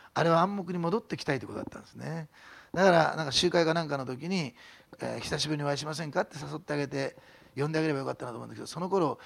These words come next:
そこまでまだ若くて、思いが馳せなかったんで、「ああ、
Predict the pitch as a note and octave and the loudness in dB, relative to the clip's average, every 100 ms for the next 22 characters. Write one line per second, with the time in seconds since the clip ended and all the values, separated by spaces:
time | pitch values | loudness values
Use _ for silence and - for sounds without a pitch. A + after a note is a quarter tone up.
0 | - - C#3+ D#3+ E3+ B2+ C3 A#2 D3+ E3 | -20 -12 -8 2 2 2 -2 0 0 0
1 | G#2+ - G2+ - - - - - F3 D3+ | -2 -10 -10 -12 -20 -20 -16 -4 0 0
2 | A#2 G#2 D#3 D3 - G#2+ G2+ G2 D3+ B2 | -2 -4 -2 -2 -4 -12 -12 -6 -4 -4